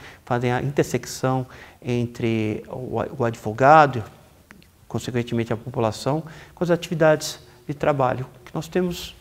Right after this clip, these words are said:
E hoje eu vou conversar com o doutor Gustavo Alucino, que tá à frente de uma importante, eh, comissão,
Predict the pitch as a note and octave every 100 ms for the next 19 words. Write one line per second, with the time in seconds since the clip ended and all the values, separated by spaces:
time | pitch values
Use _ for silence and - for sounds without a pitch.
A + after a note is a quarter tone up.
0 | - - - - B3+ C4 A3 A#3 A3 G3
1 | F#3+ D3+ D3 D3+ C#3 A#2+ - - - C#3
2 | C#3+ D3+ C#3+ C#3+ D3 C#3+ C#3 F#3+ F#3+ -
3 | F3 G3 - - - - - E3+ F3 F3
4 | E3+ - D3+ - E3+ F#3 F#3 - - -
5 | - - - - C3+ C#3 C3+ B2+ A#2 B2
6 | - D3 C#3 - C#3